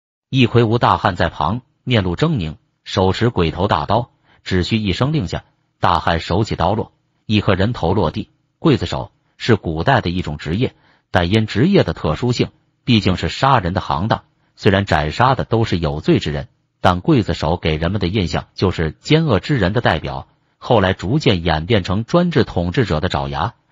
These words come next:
用来压榨人民、草菅人命的代名词，直到现在已经成了无恶不作的魔头。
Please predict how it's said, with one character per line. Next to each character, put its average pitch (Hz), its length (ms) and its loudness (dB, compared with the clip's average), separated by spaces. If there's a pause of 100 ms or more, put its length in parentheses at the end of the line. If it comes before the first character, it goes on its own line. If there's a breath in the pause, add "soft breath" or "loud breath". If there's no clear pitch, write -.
(120 soft breath)
用 101 140 2
来 90 80 4
压 117 260 2
榨 92 160 2
人 76 140 -4
民、 73 180 -8 (160)
草 104 320 2
菅 123 160 2
人 101 160 2
命 180 220 0
的 90 80 -4
代 92 140 2
名 87 160 -4
词， 78 280 -10 (320)
直 113 140 2
到 107 140 4
现 95 220 0
在 90 340 0
已 104 160 2
经 139 180 0
成 110 180 -4
了 104 80 2
无 107 200 0
恶 135 160 4
不 113 160 -2
作 165 200 2
的 78 80 -4
魔 92 220 0
头。 64 260 -10